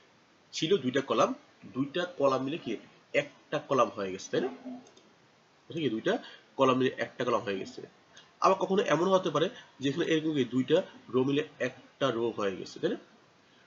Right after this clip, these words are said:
তো এরকম যখন একাধিক কলাম বা একাধিক রো একসাথে হয়, তখন কি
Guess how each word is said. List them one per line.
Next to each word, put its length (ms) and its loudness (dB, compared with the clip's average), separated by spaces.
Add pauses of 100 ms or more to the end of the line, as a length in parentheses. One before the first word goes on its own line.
(160)
তো 100 -2
এরকম 320 4
যখন 160 2 (160)
একাধিক 260 -4 (140)
কলাম 320 4
বা 60 0 (280)
একাধিক 320 -4 (180)
রো 100 2 (240)
একসাথে 320 -8
হয়, 140 2 (560)
তখন 180 2 (120)
কি 60 -6